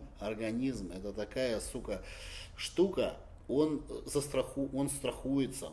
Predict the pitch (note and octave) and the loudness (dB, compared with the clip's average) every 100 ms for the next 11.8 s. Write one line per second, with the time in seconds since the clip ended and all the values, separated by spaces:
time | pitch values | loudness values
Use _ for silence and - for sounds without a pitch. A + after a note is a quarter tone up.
0 | F#2 G#2+ B2 B2+ C3 D#3 D3 A2+ - - | -8 -4 0 2 4 6 6 4 0 0
1 | A2 F#2+ A#2 A2+ - C#3 - G#2 G#2+ B2 | 0 2 2 2 4 4 4 0 0 -2
2 | A#2 G#2 A2+ A2 A2 A#2+ A#2 A#2 A2+ G2+ | -2 -4 -4 -6 -4 0 2 2 0 0
3 | G#2+ G#2 G#2+ B2+ C#3 D2+ - - - - | 2 4 4 4 2 0 -6 -10 -12 -8
4 | - C3+ D#3+ D3 - B2+ C#3 C3+ B2 A#2 | 0 2 4 2 0 0 0 0 -2 4
5 | A#2 G#2+ G#2+ - - - G2+ A#2+ C#3 C3+ | 4 4 0 -6 -12 -10 -4 0 0 0
6 | C3 C3 A#2 - B2+ A#2+ A2 G#2 A2 A2+ | 0 0 0 -2 0 0 -2 -4 -2 0
7 | A2+ - - - - - A2 A2 A2 G#2+ | -2 -4 -10 -10 -8 -2 2 4 4 2
8 | G2+ A2 B2+ A2+ B2 A#2 A2+ A2+ A2+ A2 | -2 -2 -2 0 0 0 0 0 0 2
9 | D3 A3+ A3+ C#3 B2 G2+ F#2 - - - | 4 6 4 0 -2 -2 -6 -8 -14 -4
10 | C#3 F#3 B3+ A#3+ E3+ F3 G3+ G3+ F#3+ F#3 | 0 4 2 2 2 4 2 0 -4 -4
11 | F3 D3+ D#3+ - D3 B2 G2+ | -4 -2 0 2 0 -2 -4